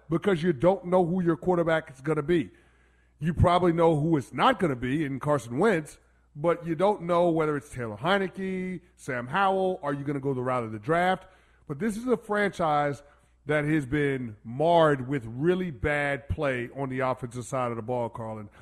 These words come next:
Now, I got this from John Keim, who covers the team, and this is crazy. I couldn't believe it when I saw this.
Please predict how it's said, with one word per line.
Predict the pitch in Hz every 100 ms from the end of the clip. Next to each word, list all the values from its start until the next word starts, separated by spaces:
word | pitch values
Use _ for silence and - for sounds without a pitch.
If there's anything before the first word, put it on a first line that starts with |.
| - -
Now, | 139
I | 165
got | 180 170
this | 170 151
from | 170 156 143
John | 120 151 156
Keim, | 147 156 143 135
who | 139
covers | 160 156 139
the | 120
team, | 117 175 170 131 104 _ _ _ _ _ _ _ _
and | 139
this | 190 202
is | 196
crazy. | - 196 165 127
I | 135
couldn't | 185 170
believe | 156 170 165
it |
when | 143 139
I | 135
saw | 117 170 143
this. | 113 101